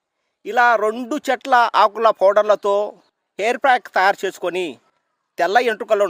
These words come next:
నల్లగా అయ్యేలా చేసుకుందాము. నేడు చాలామందికి చిన్నపిల్లలు మొదలుకొని పెద్దల వరకు తెల్ల ఎంట్రుకలు వస్తున్నాయి. ఇలా తెల్ల ఎంట్రుకలు రావడానికి మానసిక ఒత్తిడి కారణం కావచ్చు,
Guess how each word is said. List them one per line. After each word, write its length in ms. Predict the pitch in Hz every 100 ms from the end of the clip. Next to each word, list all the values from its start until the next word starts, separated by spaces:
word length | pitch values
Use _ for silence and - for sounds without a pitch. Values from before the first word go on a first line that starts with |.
| 170
నల్లగా 320 | 170 190 185
అయ్యేలా 440 | 175 170 160 160 160 -
చేసుకుందాము. 580 | 151 160 143 131 131 104 - _ _ _ _ _ _ _ _ _ -
నేడు 260 | 180 226 233 220 214
చాలామందికి 640 | 202 226 220 196 185 208 180 147 _ _ -
చిన్నపిల్లలు 520 | 180 226 240 226 214
మొదలుకొని 480 | 190 202 226 220 202
పెద్దల 260 | 175 170 180
వరకు 540 | 175 175 - 196 139 113 _ _ _ _
తెల్ల 160 | 156 175
ఎంట్రుకలు 420 | 214 185 208 214
వస్తున్నాయి. 600 | 165 - 180 156 139 143 117 - _ _ _ _ _ _ 165
ఇలా 200 | 208 202
తెల్ల 240 | 196 202
ఎంట్రుకలు 500 | 254 233 214 208 214
రావడానికి 680 | 175 160 190 180 160 156 180 139 127 _ _ _
మానసిక 480 | 131 151 190 196 180
ఒత్తిడి 440 | 147 151 160 160
కారణం 420 | - 147 147 147
కావచ్చు, 520 | 135 143 139 135 143